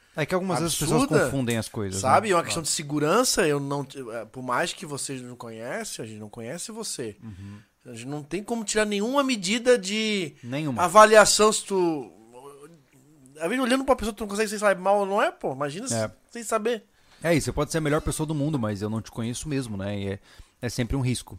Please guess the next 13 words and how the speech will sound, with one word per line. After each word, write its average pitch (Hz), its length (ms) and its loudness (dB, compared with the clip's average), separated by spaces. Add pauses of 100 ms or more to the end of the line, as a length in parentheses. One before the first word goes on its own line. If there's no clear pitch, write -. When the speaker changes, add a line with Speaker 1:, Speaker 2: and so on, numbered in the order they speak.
Speaker 1:
né? 113 220 -4 (240)
Seria, 131 400 0
na 160 100 4
verdade, 135 360 2
totalmente 165 760 -2 (460)
ante 190 360 0
tudo 240 360 0
que - 80 -4
eu 214 100 6
falo, 175 560 2 (200)
receber 170 380 2
as 180 100 2
pessoas 165 680 0